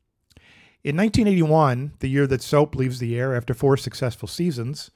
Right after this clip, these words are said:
Odd Couple star Tony Randall comes back to weekly T V in an N B C comedy called Love, Sidney, about a lonely, middle-aged gay man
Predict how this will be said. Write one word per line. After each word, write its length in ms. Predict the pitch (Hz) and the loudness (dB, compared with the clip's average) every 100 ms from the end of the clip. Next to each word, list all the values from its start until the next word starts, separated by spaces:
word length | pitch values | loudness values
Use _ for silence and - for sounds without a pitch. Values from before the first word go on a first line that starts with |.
| _ _ _ _ _ _ | _ _ _ _ _ _
Odd 200 | 151 190 | -2 -2
Couple 240 | - 156 - | 0 -4 -4
star 240 | - 135 | -4 -4
Tony 260 | 127 139 127 | -4 -6 -6
Randall 380 | 135 185 170 139 | -4 -2 -2 -4
comes 240 | 147 123 | -6 -6
back 240 | 127 127 | -4 -4
to 80 | - | -6
weekly 340 | 120 117 - 113 | -8 -10 -12 -10
T 220 | - 110 | -8 -8
V 240 | 120 147 | -8 -8
in 240 | 170 135 131 | -8 -8 -8
an 80 | |
N 160 | 170 151 | -6 -4
B 120 | 147 | -4
C 200 | 131 135 | -4 -6
comedy 420 | 117 117 123 120 | -6 -6 -6 -6
called 360 | 117 127 117 110 | -4 -2 -2 -4
Love, 220 | 117 110 | -8 -8
Sidney, 520 | - 160 135 120 160 _ _ _ _ _ _ _ - | -2 0 0 -8 -16 _ _ _ _ _ _ _ -4
about 240 | 117 123 | 0 0
a 60 | 120 | 0
lonely, 680 | 131 139 123 113 107 104 _ _ _ | -2 -2 -2 -6 -8 -14 _ _ _
middle-aged 640 | 131 135 131 120 117 107 - | -2 0 2 0 -2 -6 -6
gay 180 | 139 139 | -4 -4
man 380 | 113 113 190 | -6 -10 -18